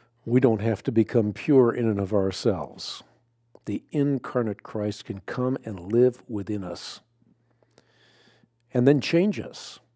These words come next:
such that we can become what we were intended to be. Again, not by might nor by power, but by his Spirit. A lot of people hanging on. We'll go right to the phone lines. By the way, I have written a book on incarnation,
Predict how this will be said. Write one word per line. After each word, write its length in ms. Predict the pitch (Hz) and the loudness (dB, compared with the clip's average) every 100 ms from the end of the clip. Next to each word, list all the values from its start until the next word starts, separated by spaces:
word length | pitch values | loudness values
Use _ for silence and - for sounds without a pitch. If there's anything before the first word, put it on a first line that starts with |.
| _ _ _ _ _ _ _ | _ _ _ _ _ _ _
such 400 | - 127 - - | -2 0 -2 -2
that 200 | 117 101 | -2 -2
we 260 | 101 127 | 0 0
can 400 | 143 - 139 135 | 0 -4 -2 0
become 560 | 110 110 110 - 123 113 | 0 -2 -2 -2 -4 -2
what 220 | 98 - | -6 -2
we 100 | 117 | 0
were 220 | 107 101 | 0 -2
intended 460 | 98 90 113 104 92 | -6 -4 -4 -4 -6
to 80 | 95 | -8
be. 260 | 98 95 - _ _ _ _ _ - | -6 -6 -10 _ _ _ _ _ -4
Again, 240 | 120 131 | 4 6
not 180 | 120 120 | 6 2
by 120 | 104 | -2
might 360 | 98 107 113 - | -2 -2 -2 0
nor 140 | 120 | 0
by 160 | 104 98 | 2 0
power, 480 | - 113 98 80 - _ _ _ _ _ _ _ _ _ _ - | 0 -2 -2 -4 -14 _ _ _ _ _ _ _ _ _ _ -6
but 160 | 98 | -2
by 180 | 101 101 | 2 2
his 240 | 92 101 | 2 0
Spirit. 400 | - - 104 90 | 0 -4 -4 -4
A 20 | 92 | 2
lot 140 | 117 | 4
of 60 | 117 | 4
people 220 | 123 107 | 4 4
hanging 300 | 131 120 117 | 4 4 4
on. 140 | 147 | 2
We'll 100 | 135 | 0
go 120 | 95 | -2
right 160 | 95 95 | 0 0
to 80 | - | -2
the 80 | 107 | 0
phone 260 | 127 131 | 2 4
lines. 260 | 117 113 107 _ - - - - - - _ | 4 2 -2 _ -20 -20 -20 -20 -20 -20 _
By 100 | - | 4
the 80 | 185 | 6
way, 220 | 160 135 | 8 6
I 160 | - 143 | 6 2
have 300 | 117 165 143 | 6 6 6
written 260 | 143 170 123 | 4 2 0
a 60 | |
book 240 | 104 175 139 | 2 2 4
on 80 | |
incarnation, 800 | 117 113 120 110 107 107 131 147 | 2 2 2 4 2 2 2 2